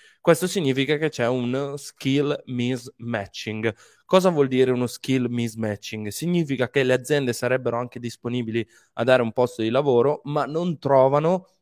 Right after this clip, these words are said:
i lavoratori che sono appunto interessati o che hanno le skill per essere assunti banalmente.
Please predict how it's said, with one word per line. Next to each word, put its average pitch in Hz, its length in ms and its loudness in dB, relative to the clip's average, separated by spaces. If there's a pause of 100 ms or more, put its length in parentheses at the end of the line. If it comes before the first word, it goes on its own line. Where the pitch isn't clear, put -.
(120)
i 135 180 0
lavoratori 127 840 2 (400)
che - 120 -6
sono 139 240 0
appunto 123 400 -4
interessati 131 800 0
o 151 100 0
che 131 140 -4
hanno 123 400 -4 (240)
le 139 140 2
skill 135 840 2
per 123 640 0 (280)
essere 107 380 -6
assunti 98 560 -12
banalmente. 98 760 -10